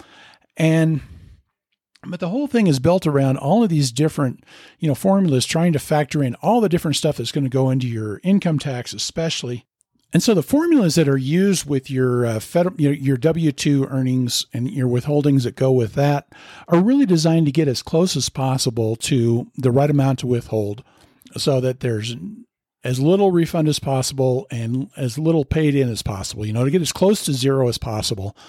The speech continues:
And this method, I guess you would call, is trying to do the same thing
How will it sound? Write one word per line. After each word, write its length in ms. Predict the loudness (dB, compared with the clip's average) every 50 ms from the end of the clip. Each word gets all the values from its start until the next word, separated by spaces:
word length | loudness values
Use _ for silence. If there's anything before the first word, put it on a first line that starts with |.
| -20 -20 -20 -20 -20 -20 -20 -20 -20 _ _ _ _ _ _ _ _ _ _ 0
And 260 | 2 4 4 4 4
this 220 | 4 4 2 2 4
method, 340 | 4 4 4 4 2 2 2
I 80 | 2
guess 300 | 2 2 2 0 0 -2
you 80 | -4 -4
would 100 | -4 -4
call, 380 | -4 -2 -2 -2 -2 -4 -6 -8 -18 _ _ -8
is 420 | -4 -2 -2 -2 -2 -4 -6 -8 -10 _ _ _ _ _ _ _ _ _ -8
trying 260 | -2 0 2 4 4 2
to 80 | 2
do 160 | 2 0 0
the 80 | 0 0
same 300 | 0 0 2 2 2 0
thing 380 | 0 -2 -4 -4 -4 -6 -8